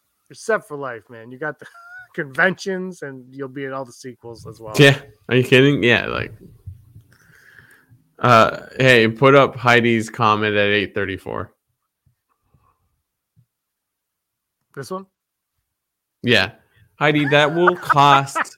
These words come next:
Speaker 1: <laughs>
Speaker 2: fifteen hundred credits. Thirteen hundred. It's in the episode. <laughs>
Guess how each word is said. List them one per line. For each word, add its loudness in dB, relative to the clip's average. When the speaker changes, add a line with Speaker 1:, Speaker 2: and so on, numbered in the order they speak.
Speaker 1:
<laughs> -18
Speaker 2:
fifteen -4
hundred 0
credits. -4
Thirteen -2
hundred. -6
It's -2
in 4
the 4
episode. -6
<laughs> -2